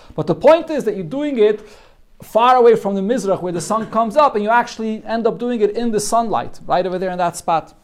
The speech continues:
That's in the morning. Mishalbei Narbayim, the one in the afternoon. Hayinishchat al Kerem Mizrachis Tzvainis. Now the sun is on, on the west,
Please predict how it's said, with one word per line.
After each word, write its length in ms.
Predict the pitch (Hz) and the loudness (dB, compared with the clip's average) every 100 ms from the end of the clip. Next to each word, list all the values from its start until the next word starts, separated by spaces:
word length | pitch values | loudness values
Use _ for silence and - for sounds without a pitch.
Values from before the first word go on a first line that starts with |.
| - - | -20 -10
That's 240 | - 202 202 | 0 0 0
in 80 | |
the 60 | 202 | -4
morning. 300 | 185 170 123 | -2 -2 -4
Mishalbei 720 | - - 147 131 190 190 175 | -12 -6 -2 2 4 4 2
Narbayim, 640 | 160 135 123 123 151 208 185 | -2 -4 -2 -2 -2 -4 -6
the 80 | 143 | -2
one 180 | 170 | -2
in 80 | 180 | -2
the 60 | 160 | 0
afternoon. 760 | 151 151 139 135 165 247 262 - - - | 0 -2 -8 -4 -4 -4 -8 -14 -20 -10
Hayinishchat 800 | - 175 180 214 277 - 196 196 | 0 0 2 0 -4 -2 0 0
al 120 | 196 165 | 0 -4
Kerem 440 | - 226 220 185 | 2 4 4 2
Mizrachis 560 | 175 165 175 214 202 - | -2 -2 -2 -2 -8 -2
Tzvainis. 400 | 277 311 190 156 | -2 -2 -4 -4
Now 220 | 185 208 | 0 0
the 180 | 180 160 | 0 -4
sun 360 | 127 - 208 | -6 -2 -2
is 120 | 190 | -2
on, 240 | 165 160 156 | -2 -2 -2
on 160 | 170 | -4
the 80 | 151 | -4
west, 460 | 139 151 214 - | 0 0 0 -4